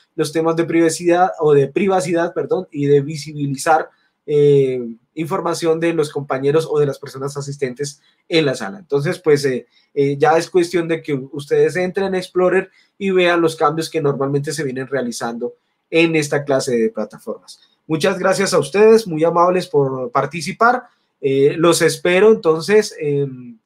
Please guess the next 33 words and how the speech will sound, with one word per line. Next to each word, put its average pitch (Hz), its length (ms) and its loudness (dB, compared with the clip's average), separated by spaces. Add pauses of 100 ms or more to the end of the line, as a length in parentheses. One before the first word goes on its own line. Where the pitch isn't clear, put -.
con 170 220 -4
sus, 156 280 -6
eh, 143 340 0 (400)
respuestas, 226 880 0 (300)
eh, 143 240 -2
dadas 208 540 2
específicamente 175 1200 -4
a 139 460 2
el 160 120 -2
formulario 220 680 2 (280)
y 226 140 2
dependiendo 214 680 4
de 175 200 2
eso, 220 320 -4
eh, 139 640 -4
podríamos 170 500 -4
decir 160 340 -4
que 143 140 -16
continuaríamos 135 680 -8
en 160 100 -8
la 135 80 -4
hora 127 160 -6
tic 160 240 -14 (400)
para 185 380 4
el 147 200 -2
mes 135 180 -4
de 135 80 2
agosto. 120 340 -6
Por 160 160 2
ahora, 185 300 4
desearles 165 640 0
muchos 170 460 -6
éxitos 160 540 -8